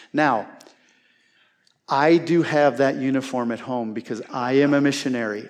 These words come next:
I chose this week not to dress this way, but when I'm at home all alone, I put on my white hat and my white suit and I walk around and I go, "I'm a missionary in France,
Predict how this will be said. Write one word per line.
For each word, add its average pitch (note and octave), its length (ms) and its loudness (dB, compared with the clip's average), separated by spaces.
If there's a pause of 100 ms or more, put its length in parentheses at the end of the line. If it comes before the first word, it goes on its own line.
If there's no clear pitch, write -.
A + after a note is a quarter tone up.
(100)
I C3 120 -6
chose D#3+ 420 2
this A3+ 260 2
week A#3 380 0
not D3+ 260 0
to C#3 80 -8
dress D3 300 0
this D#3+ 240 -4
way, A#2+ 340 2 (360)
but D#3 160 2
when E3 180 4
I'm A#3+ 160 4
at B3+ 80 4
home D#3+ 380 2
all D#3+ 220 4
alone, C#3 360 2
I A#2+ 60 -2
put E3 240 0
on E3+ 260 2
my B2 400 0 (400)
white E3 280 4
hat D3+ 500 2
and A#2+ 120 -6
my A2+ 140 -4
white D3 240 2
suit - 240 -2
and D3 80 -4
I B2 80 -2
walk C#3 300 -2
around C3 260 -2
and C3 120 -2
I A2 80 -4
go, G#2 280 -6 (800)
"I'm F3+ 240 -2
a G2+ 60 -4
missionary A#2 380 -6
in C3+ 60 -6
France, - 760 -10